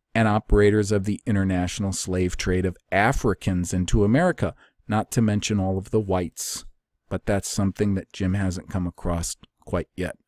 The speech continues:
I'm assuming. Furthermore, he knew it was a crime against humanity stopped by white people, not stopped by the Jews and not stopped by the Africans.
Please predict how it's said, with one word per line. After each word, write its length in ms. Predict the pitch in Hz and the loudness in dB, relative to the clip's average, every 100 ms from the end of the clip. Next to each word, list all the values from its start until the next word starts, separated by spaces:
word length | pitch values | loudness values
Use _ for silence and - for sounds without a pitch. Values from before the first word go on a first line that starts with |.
| _ | _
I'm 160 | - 87 | -8 -6
assuming. 460 | 71 - 233 185 - _ _ _ _ - - | -4 2 4 4 0 _ _ _ _ -20 -20
Furthermore, 640 | - 196 208 208 185 143 117 | 0 6 8 8 6 6 4
he 260 | 104 180 160 | 2 2 4
knew 260 | 135 113 | 4 4
it 80 | 113 | 2
was 180 | 110 107 | -2 -2
a 80 | 131 | -2
crime 340 | - 101 101 | 0 2 2
against 400 | 95 98 95 - | 0 0 -2 -2
humanity 460 | 101 95 95 98 101 | 0 2 2 0 -2
stopped 760 | - - - 127 240 - - | -4 -6 -2 0 0 -4 -8
by 200 | - 90 | -2 0
white 420 | 82 85 78 - - | 0 -2 -4 -6 -4
people, 460 | - 82 - 87 - - - - - | -2 -2 -2 -4 -4 -12 -18 -12 0
not 280 | 135 247 | 4 4
stopped 520 | - - 101 95 - 117 | 2 -2 -2 -2 -6 -2
by 160 | 120 | 0
the 120 | 139 | 2
Jews 480 | 139 123 180 127 104 | 2 4 6 6 4
and 180 | 117 107 | 2 4
not 220 | 117 135 | 2 0
stopped 460 | - - 92 - - | -6 -2 -2 -4 -4
by 180 | 92 95 | -2 0
the 180 | 117 113 | 0 2
Africans. 840 | 165 202 - 104 104 98 127 - | 2 2 0 0 0 0 -2 -4